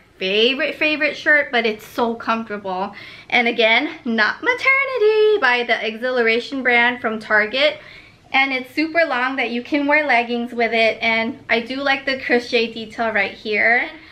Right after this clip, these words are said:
I'm happy that this pregnancy, I'm not going so crazy into pregnancy clothing because I can wear all of these after pregnancy. And then this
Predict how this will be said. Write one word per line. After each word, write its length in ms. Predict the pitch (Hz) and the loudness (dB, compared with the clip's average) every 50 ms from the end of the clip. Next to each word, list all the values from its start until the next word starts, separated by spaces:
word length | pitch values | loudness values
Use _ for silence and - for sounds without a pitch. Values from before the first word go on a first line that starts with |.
| - - - - - | -20 -20 -10 -6 -4
I'm 180 | 302 311 302 | -2 -2 -4
happy 380 | 302 - - 339 359 359 381 359 | -4 -2 0 0 0 -2 -2 -4
that 200 | 339 320 294 302 | -2 -4 -4 -4
this 220 | 285 294 294 - | -4 -6 -6 -8
pregnancy, 800 | - - - 277 285 277 269 277 269 - - 254 247 247 247 247 - - - - - - | -4 -2 -2 -2 0 -2 -4 -6 -6 -8 -6 -4 -2 -2 -2 -2 -6 -10 -18 -18 -10 -4
I'm 200 | - 240 247 240 | -2 0 0 2
not 240 | 247 233 240 - 247 | 2 2 2 2 0
going 260 | 247 247 240 226 233 240 | -2 -2 -2 -2 -2 -4
so 180 | - 247 226 | -4 -6 -6
crazy 540 | 226 - 254 233 233 233 233 240 226 220 - | -2 0 0 0 0 0 -2 -4 -4 -2 -2
into 340 | 196 220 226 220 - 220 214 | -2 -4 -4 -6 -8 -10 -10
pregnancy 720 | 208 - - 247 240 233 233 233 226 220 220 - 226 208 190 | -8 -4 -2 -2 -2 -2 -2 -4 -4 -6 -6 -6 -6 -6 -6
clothing 640 | - - - 226 226 240 262 285 320 330 339 359 | -8 -6 -2 0 2 2 2 2 2 0 0 0
because 580 | 302 285 247 - - - 233 226 226 220 226 220 - - | -2 -4 -4 -4 -2 0 0 2 2 0 0 -2 -4 -4
I 100 | 196 202 | -4 -4
can 240 | 208 - 220 226 214 | -4 -4 -4 -2 0
wear 300 | 220 214 202 - - - | 2 2 2 0 0 0
all 220 | - 262 294 285 277 | 0 0 0 0 -4
of 100 | 247 226 | -8 -8
these 220 | 247 240 233 240 - - - - - - - - - - | -8 -8 -10 -10 -12 -16 -20 -20 -20 -20 -20 -4 0 2
after 320 | 214 208 208 - - 214 | 2 2 0 -4 -12 -14
pregnancy. 800 | 202 - 220 202 202 202 190 190 - - - - - - - - - - - - - - - - - - - - _ - | -8 -6 -6 -6 -6 -6 -8 -10 -10 -12 -14 -16 -16 -16 -16 -16 -20 -20 -20 -20 -20 -20 -20 -20 -20 -20 -20 -20 _ 0
And 560 | 233 254 254 254 247 240 233 233 240 277 240 247 | 2 2 4 4 4 4 4 4 2 2 2 2
then 640 | 240 247 277 302 285 254 226 220 208 214 220 226 - - _ _ _ _ - | 2 4 4 4 4 2 2 0 -2 -4 -6 -10 -14 -18 _ _ _ _ -20
this 520 | - 208 254 269 269 254 226 226 - - | -6 -2 0 2 4 4 4 2 0 -2